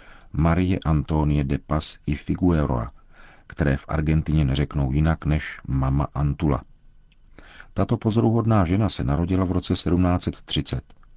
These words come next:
Ve svých patnácti letech složila soukromé sliby v ignaciánském duchu a přijala jméno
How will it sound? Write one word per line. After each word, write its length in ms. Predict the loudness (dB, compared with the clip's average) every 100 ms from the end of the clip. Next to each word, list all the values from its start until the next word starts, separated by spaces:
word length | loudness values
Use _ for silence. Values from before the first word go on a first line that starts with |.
| -20 -20 -12
Ve 120 | -4 -2
svých 280 | 0 -2
patnácti 600 | -2 -2 2 0 0 0
letech 340 | 0 0 -2 -4
složila 420 | -4 -2 -2 -2
soukromé 560 | -2 -2 0 2 2 0
sliby 400 | 0 0 0 -2 -6
v 120 | -4
ignaciánském 800 | 0 0 0 0 0 -2 -2 -2
duchu 360 | -2 -2 -2 -4 -10 -20 -20 -10 -4
a 100 | -4
přijala 420 | -2 0 2 2
jméno 480 | 2 2 2 2